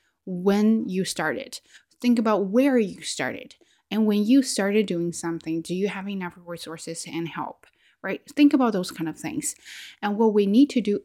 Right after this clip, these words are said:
is not to catch up with someone, but yourself. So you are only catching up with yourself, not someone else. And that way you're only focusing on how you can do a better job to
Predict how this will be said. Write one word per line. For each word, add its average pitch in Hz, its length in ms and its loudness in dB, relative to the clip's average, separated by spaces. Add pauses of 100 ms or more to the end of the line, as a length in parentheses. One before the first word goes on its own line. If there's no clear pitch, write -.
is 185 240 -2
not 196 460 0
to 240 80 -4
catch - 400 -6
up 196 220 -6
with 185 260 -10
someone, 196 640 -2 (1120)
but - 380 -2
yourself. - 640 -8 (440)
So - 360 -4 (200)
you 202 180 4
are 208 240 2
only 214 300 2
catching 175 480 -6
up 165 220 -4 (460)
with 180 120 -10
yourself, - 500 -6 (240)
not 180 300 0
someone 160 280 -6
else. - 340 -6 (340)
And 190 180 2
that 220 180 2
way 214 140 4
you're 185 320 0
only 196 300 -2
focusing 180 680 -6
on 175 280 -4 (180)
how 202 260 -4
you 214 140 -2
can 208 180 -4
do 190 160 -2
a 180 60 -4
better 160 260 -8
job 156 280 -14 (380)
to - 180 -8